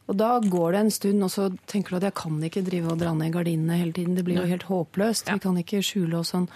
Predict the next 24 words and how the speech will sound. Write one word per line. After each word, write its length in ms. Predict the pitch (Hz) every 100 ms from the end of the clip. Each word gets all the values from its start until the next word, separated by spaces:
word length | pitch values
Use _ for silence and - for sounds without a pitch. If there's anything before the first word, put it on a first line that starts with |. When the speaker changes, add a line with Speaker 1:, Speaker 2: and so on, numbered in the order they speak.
| - -
Speaker 1:
Så 80 | -
da 120 | 214
venner 260 | 240 214 156
man 160 | 147 156
seg 160 | 180
til 200 | - 170
å 140 | 165 165
fyke 260 | - 175 175
rundt 200 | 160 175
uten 200 | - 170
klær. 280 | 151 139 - -
Speaker 2:
Mm. 240 | 214 190 - - - -
Speaker 1:
For 140 | 147
å 140 | 117 175
gjøre 300 | 175 143 123 139 139 143
andre 300 | 156 135 139
ting 220 | 170 170
også. 240 | 160 -
For 140 | 269 247
eksempel 320 | 220 202 208
lage, 260 | 196 160 160 170 175 180 165
sette 240 | 175 180
nye 160 | 170 170
verdensborgere, 720 | 160 147 147 165 160 156